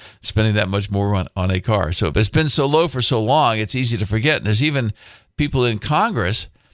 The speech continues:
if you had, 'cause you have to go back to the seventies to really get, uh, the high hyper-type inflation. Uh, many in Congress didn't even live, weren't even alive back then. So they don't know what it feels like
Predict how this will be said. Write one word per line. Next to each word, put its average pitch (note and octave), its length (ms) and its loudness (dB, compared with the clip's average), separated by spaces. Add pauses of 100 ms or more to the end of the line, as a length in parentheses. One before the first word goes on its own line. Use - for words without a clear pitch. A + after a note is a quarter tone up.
(200)
if G2+ 180 -2
you A#2+ 120 0
had, D3 160 -2
'cause A#2+ 180 0
you D3+ 60 0
have F#3+ 100 -4
to - 80 -10
go C#3 100 0
back A#2 300 0
to A#2+ 120 -2
the F#2+ 120 -4
seventies A#2+ 720 0
to A2+ 100 -2
really A2 260 0
get, G2+ 300 -2
uh, F#2+ 280 0
the G2 160 0
high G#2 580 0
hyper-type G#2 600 0
inflation. G#2+ 640 -2 (400)
Uh, A#2+ 200 2
many D#3+ 240 2
in B2 120 0
Congress C#3+ 560 0 (840)
didn't D3+ 220 0
even B2 480 0
live, A2 720 -2
weren't C3+ 220 0
even C3+ 160 0
alive A2+ 560 -2
back F#2 220 -2
then. D#2 260 -2
So G#2 160 -2
they C3 80 0
don't F3+ 180 -2
know C3+ 60 -2
what C3 120 2
it F2+ 60 -4
feels C#3 380 0
like F#2+ 240 -2